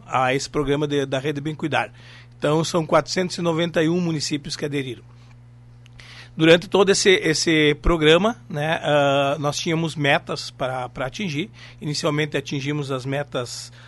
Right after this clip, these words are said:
propostas que foram do, do selo bronze, depois selo prata e agora, posterior, então, atingimos o ápice, ah, sendo considerado selo ouro, atingindo todas as metas.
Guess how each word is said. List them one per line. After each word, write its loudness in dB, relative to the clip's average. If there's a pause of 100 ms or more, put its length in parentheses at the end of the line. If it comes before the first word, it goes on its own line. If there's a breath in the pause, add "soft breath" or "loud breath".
(160 loud breath)
propostas 2
que -10
foram -4
do, -10
do -6
selo -8
bronze, -6 (680 loud breath)
depois 0
selo -4
prata -2 (300 loud breath)
e 0
agora, 4
posterior, 0
então, 0
atingimos -4
o 2
ápice, 0 (140)
ah, -4
sendo -2
considerado 0
selo 0
ouro, 4
atingindo -4
todas -4
as -2
metas. -8